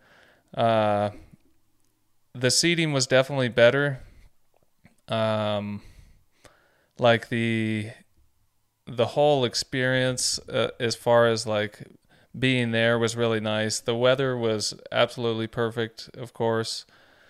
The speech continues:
Um, it just felt, like, really, like, ritzy and nice being in San Clemente. But other than that,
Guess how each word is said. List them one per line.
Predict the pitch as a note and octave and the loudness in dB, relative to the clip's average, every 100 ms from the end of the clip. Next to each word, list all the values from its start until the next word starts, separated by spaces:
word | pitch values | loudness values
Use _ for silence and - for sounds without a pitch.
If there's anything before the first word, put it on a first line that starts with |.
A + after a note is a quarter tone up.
| _ _ - | _ _ -10
Um, | A#2 A2+ A2 A2 - | -4 0 0 -2 -8
it | - | -8
just | C#3 B2+ | -2 -4
felt, | - C3+ A#2+ | 4 4 4
like, | A2+ - | 0 0
really, | B2 A#2 | 0 0
like, | G#2+ G2+ | 2 0
ritzy | A#2 A2+ G#2+ - A2+ | 0 -4 -2 -4 -4
and | G#2 | -6
nice | G2+ G2+ A2 A#2 | -6 -6 -6 -8
being | - G#2+ G#2 | -8 -6 -4
in | G#2 | -4
San | - G#2+ G#2 | -4 -6 -6
Clemente. | - G2+ G2+ A2+ | -8 -8 -6 -4
But | A#2 - | -6 -2
other | C3 D3+ | 0 2
than | B2 A2 | 0 0
that, | A2 A#2 | 0 0